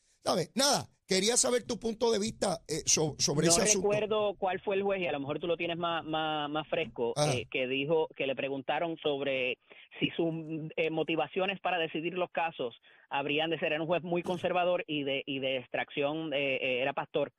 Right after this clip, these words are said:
Speaker 2: eh, y le dijeron, "No siempre va a ser, eh, mi motivación la, la cuestión, eh, de, de mi creencia religiosa, eh, pero va,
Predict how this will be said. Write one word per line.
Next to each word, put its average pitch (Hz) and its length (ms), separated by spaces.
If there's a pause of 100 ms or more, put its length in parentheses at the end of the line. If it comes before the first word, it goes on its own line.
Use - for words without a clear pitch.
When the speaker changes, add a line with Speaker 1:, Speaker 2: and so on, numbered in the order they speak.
(380)
Speaker 2:
eh, 131 280
y 135 80
le 135 100
dijeron, 143 600
"No 160 260
siempre 196 560
va 180 800
a 165 120
ser, 190 400 (100)
eh, 175 480
mi 175 140
motivación 180 760
la, 170 220
la 160 160
cuestión, 175 600 (280)
eh, 165 380
de, 160 420
de 160 100
mi 160 120
creencia 170 500
religiosa, 202 760 (320)
eh, 156 520
pero 143 240
va, 143 180